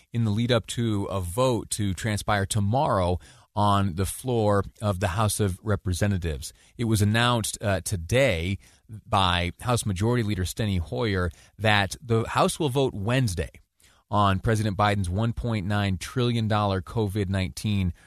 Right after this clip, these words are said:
relief bill. That was passed, uh, in the Senate just this past, uh, Saturday, and there have been some discussions and some lead up and some planning, and ultimately now we know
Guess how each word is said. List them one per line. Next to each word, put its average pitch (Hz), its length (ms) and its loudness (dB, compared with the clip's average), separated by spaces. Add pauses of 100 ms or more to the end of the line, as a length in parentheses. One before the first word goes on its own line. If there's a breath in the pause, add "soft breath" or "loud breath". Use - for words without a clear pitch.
(180 soft breath)
relief 101 420 0
bill. 82 280 -2
That 107 260 2 (400 soft breath)
was 101 460 2
passed, 104 520 -2 (120)
uh, 98 200 -2
in 107 120 -2
the 95 60 0
Senate 135 440 2 (320 loud breath)
just 127 160 0
this 117 160 0
past, 113 480 2 (140)
uh, 95 360 2
Saturday, 117 840 0 (320 soft breath)
and 95 520 2
there 101 340 -2
have 98 180 -6
been 98 140 -2
some 98 160 -2
discussions 151 500 0
and 107 100 0
some 101 120 0
lead 123 180 0
up 123 100 0
and 104 100 -2
some 98 120 -2
planning, 123 380 0
and 95 100 -2
ultimately 110 480 -2
now 104 240 2
we 101 120 0
know 101 420 0